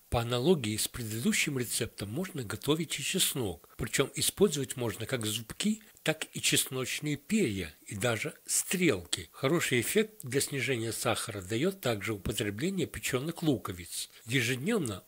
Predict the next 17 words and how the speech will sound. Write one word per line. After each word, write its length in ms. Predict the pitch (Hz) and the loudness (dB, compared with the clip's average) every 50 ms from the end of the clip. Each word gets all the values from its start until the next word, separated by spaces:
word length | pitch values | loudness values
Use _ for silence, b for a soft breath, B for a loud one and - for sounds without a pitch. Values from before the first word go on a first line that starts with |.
| _ - | _ -4
утром 380 | 180 160 - - 127 117 117 | -2 0 2 4 4 4 2
на 80 | 123 135 | 0 -2
пустой 400 | 131 - 120 - - - 139 123 | 0 2 2 2 4 6 4 4
желудок 540 | 104 101 110 113 143 214 208 170 139 - - | 4 4 2 2 2 2 2 2 0 0 0
следует 520 | - - - - 143 123 110 120 110 - - | -2 -2 0 0 0 0 0 -2 -6 -4 -2
кушать 400 | - 233 208 - - 107 - - | 0 0 2 2 0 -2 -2 -2
одну 320 | - 117 110 98 113 120 107 | -2 0 0 0 -2 -2 0
среднюю 640 | - - - 120 165 196 190 156 113 101 92 - - _ _ - - | 0 0 2 2 0 0 0 -2 -6 -6 -8 -10 -16 _ _ -10 -4
запеченную 760 | 107 101 101 - - 113 - - 127 120 117 117 143 175 | -2 0 0 0 -2 -4 -2 0 0 0 0 0 -2 0
луковицу. 640 | 190 190 208 143 - - 95 92 92 - - - 90 - _ b b b b | 2 2 2 0 0 -4 -6 -6 -6 -6 -6 -8 -8 -8 _ b b b b
В 80 | b - | b -6
течение 480 | - 120 - - 139 123 113 113 104 | -4 -2 0 0 0 0 -2 -2 -4
месяца 580 | 104 104 131 175 170 - 113 - - - 98 - - | -2 0 0 2 2 0 -2 -2 -6 -6 -8 -8 -6
уровень 380 | - - 165 175 165 139 123 117 | 0 2 2 2 2 0 -2 -4
глюкозы 560 | 104 101 107 107 - - 123 110 92 95 92 | -4 -4 -6 -6 -6 -6 -6 -6 -6 -6 -8
в 100 | - - | -10 -8
крови 420 | - - 101 98 101 147 180 180 | -6 -4 -4 -2 0 0 0 0